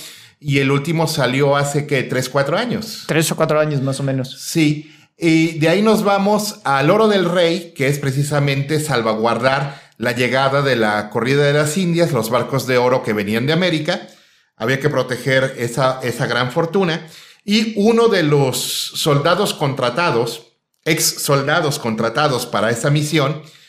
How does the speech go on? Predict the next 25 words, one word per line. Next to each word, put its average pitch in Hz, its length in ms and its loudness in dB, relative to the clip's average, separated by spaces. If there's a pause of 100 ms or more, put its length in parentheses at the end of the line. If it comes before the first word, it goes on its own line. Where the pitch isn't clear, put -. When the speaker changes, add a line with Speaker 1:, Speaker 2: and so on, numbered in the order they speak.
(280)
Speaker 1:
y 160 180 2
es 180 180 2
un 190 180 2
guiño 185 400 0
que 143 160 0
hace, 151 720 0
eh, 135 160 -4
muy 165 160 2
descarado 143 640 0
Pérez 139 240 0
Reverte, 156 560 0 (440)
es 160 260 0
un 175 340 2
soldado 151 380 2
llamado 147 400 2
Saramago, 147 1000 0
el 131 180 0
portugués, 147 760 0 (540)
Speaker 2:
<laughs> 156 480 0
Speaker 1:
que 147 160 4
es 151 200 0
precisamente 156 840 2
don 135 260 2
José 131 480 0
Saramago, 180 760 2